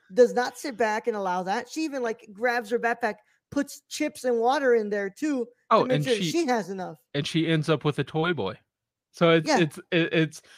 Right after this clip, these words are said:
Speaker 2: it, so the only thing he really is good for is his looks at that point.
Speaker 1: Yeah.
Speaker 2: And, and he's basically, you know, paying sex for pretzels. <laughs>
Speaker 1: Yep.
Speaker 2: But, but then,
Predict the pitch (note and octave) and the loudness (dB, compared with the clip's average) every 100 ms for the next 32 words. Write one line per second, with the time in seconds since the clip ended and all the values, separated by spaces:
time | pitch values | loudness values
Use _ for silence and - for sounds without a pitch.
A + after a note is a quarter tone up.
0 | - _ D#3+ D#3+ - F3 D#3 C#3 D#3+ E3 | -20 _ 0 0 -2 -2 0 0 0 2
1 | F#3+ F#3+ D#3+ F3+ E3+ E3+ D#3+ D3+ D#3 D#3+ | 4 2 0 -2 -2 -2 -2 0 2 2
2 | D3+ E3 E3+ C3+ D3 C#3 B2+ A#2 B2 B2 | 4 4 2 0 -2 -2 -8 -6 -6 -6
3 | C3 A#2 C3+ F3+ - - F#2 - F#2+ - | -8 -8 -2 -2 -4 -12 -12 -10 -10 -12
4 | - - _ _ _ _ _ - F#3+ C#4+ | -20 -20 _ _ _ _ _ -16 -4 -2
5 | F#3+ A2 - _ _ _ B2+ A#2+ A#2 B2 | -2 -6 -12 _ _ _ -8 -6 -4 -6
6 | A#2 B2+ C3 D3+ C3+ B2+ A#2+ - B2 A2+ | -2 -2 -2 -2 -2 -2 -6 -10 -14 -10
7 | A2+ A2 A2 - - B2+ A#2 - A#2+ G#2+ | -8 -6 -8 -10 -8 -6 -6 -4 -4 -4
8 | B2 G2+ D3+ - - - - _ _ _ | -10 0 0 0 -10 -20 -20 _ _ _
9 | _ _ _ - - F#5 - - - - | _ _ _ -16 -14 -16 -18 -20 -20 -20
10 | - _ - - _ _ A#4+ - - - | -20 _ -14 -14 _ _ 2 2 -2 -12
11 | - - - - E3+ D#3 - C3 E3+ D#3+ | -16 -16 -12 6 8 8 2 2 8 8
12 | D#3+ C#3 F3+ F#3+ F#3 E3+ | 6 4 8 8 6 0